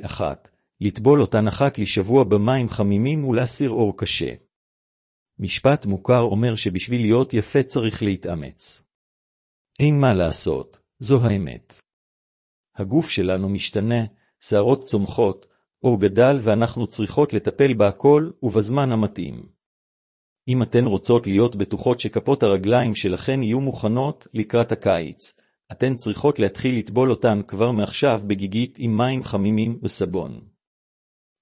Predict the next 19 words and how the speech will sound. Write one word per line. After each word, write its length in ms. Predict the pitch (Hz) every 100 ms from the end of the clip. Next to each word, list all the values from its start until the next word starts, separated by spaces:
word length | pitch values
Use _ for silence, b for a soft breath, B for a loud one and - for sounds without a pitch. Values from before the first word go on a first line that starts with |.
| _
תכינו 360 | 107 - 180
מראש 360 | 107 101 139 -
את 100 | 117
הפריטים 500 | 110 107 104 143 151
הבאים 380 | 117 104 113 143
לצדכן. 640 | - - 98 - 90 65 - - _ _ _ _ _ _ _ _ _ -
מגבת 460 | 101 95 127 143
חמימה. 560 | - 113 101 95 73 62 - _ _ _ _ _ _ _ _ _
מסיר 360 | - 104 - 123
אור 280 | 110 107 101
יבש. 680 | 95 90 76 - - - _ _ _ _ _ _ _ _ _ -
מים 320 | 113 107 107
חמים. 540 | 98 107 98 80 65 - _ _ _ _ _ _ _ _ _
תטבלו 400 | - 110 101 151
את 120 | 180 110
הרגליים 540 | 101 95 107 131 107
למשך 480 | 98 104 - 117 -
כשלושים 680 | 107 90 - 110 101 123 110
דקות, 500 | 101 - - - _